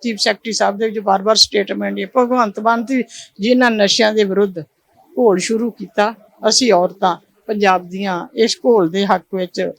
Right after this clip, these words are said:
ਲੜਨ ਲਈ ਤਿਆਰ ਹਾਂ, ਤਾਂ ਕਿ ਯੁੱਧ ਜਿਹੜਾ ਵਾ, ਨਸ਼ਿਆਂ ਦਾ ਵਿਰੁੱਧ ਯੁੱਧ ਜਿਹੜਾ, ਇਹ ਸਫਲ ਹੋਵੇ। ਤੇ ਮੈਂ ਇੱਕੋ ਹੀ ਕਹੂੰ-, ਕਹੂੰਗੀ ਬਾਕੀ ਸਿਆਸਤਦਾਨਾਂ ਨੂੰ ਵੀ, ਆ ਬੀਬੀ ਸਾਹਿਬ ਕੌਰ ਵਰਗੀਆਂ ਜਿਹੜੀਆਂ ਨਾ, ਸਰਦਾਰ ਸਤਿਕਾਰ ਕੌਰ ਵਰਗੀਆਂ,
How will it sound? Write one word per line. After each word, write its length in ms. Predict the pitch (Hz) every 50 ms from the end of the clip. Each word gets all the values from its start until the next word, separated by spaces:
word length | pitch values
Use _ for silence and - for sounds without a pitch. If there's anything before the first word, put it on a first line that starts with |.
| _ _ _ _ _ -
ਲੜਨ 200 | 208 202 202 202
ਲਈ 160 | 202 208 214 196
ਤਿਆਰ 320 | - 196 185 165 175 180
ਹਾਂ, 100 | 208 220 196 - _
ਤਾਂ 180 | 233 214 208 202
ਕਿ 240 | - 226 208 196 180
ਯੁੱਧ 240 | 165 185 202 208 214
ਜਿਹੜਾ 360 | 214 185 208 202 196 196 185
ਵਾ, 200 | 185 175 165 156 - _ _ _ _ _ - 190
ਨਸ਼ਿਆਂ 460 | 190 202 202 - - 247 240 240 240
ਦਾ 180 | 233 233 226
ਵਿਰੁੱਧ 420 | 214 196 180 185 208 220 220 202 226
ਯੁੱਧ 360 | 208 170 185 190 208 208 247
ਜਿਹੜਾ, 360 | 226 220 214 202 208 202 214
ਇਹ 80 | 208 202
ਸਫਲ 380 | - - - 170 - 190 185
ਹੋਵੇ। 280 | 180 190 208 226 226 226 - _ - _ _ _ _
ਤੇ 160 | 240 220 220
ਮੈਂ 460 | 214 214 214 202 202 208 214 208 196 196
ਇੱਕੋ 320 | - - 233 - - 269
ਹੀ 60 | 269
ਕਹੂੰ-, 220 | 233 247 240 233 220
ਕਹੂੰਗੀ 340 | 233 226 233 240 233 254
ਬਾਕੀ 340 | 247 208 226 220 214 - 254
ਸਿਆਸਤਦਾਨਾਂ 760 | 214 - 269 214 208 208 - 254 220 214 208 208 208 214 208 208
ਨੂੰ 140 | 214 220 220
ਵੀ, 180 | 214 185 147 - _ _ _ _ _ _ _ _ _ -
ਆ 60 | 233 220
ਬੀਬੀ 280 | 208 247 214 220 254
ਸਾਹਿਬ 320 | 233 - 247 233 240 254 247
ਕੌਰ 200 | 277 269 247 240
ਵਰਗੀਆਂ 460 | 233 214 202 202 196 202 208 202 190
ਜਿਹੜੀਆਂ 320 | 190 190 190 196 190 202
ਨਾ, 240 | 220 277 339 349 330
ਸਰਦਾਰ 500 | - - - 208 190 - 196 190 190 185 -
ਸਤਿਕਾਰ 460 | - 214 196 - _ - 220 208 220
ਕੌਰ 240 | 214 - 226 220 220
ਵਰਗੀਆਂ, 540 | 220 214 208 196 196 185 190 196 202 190 180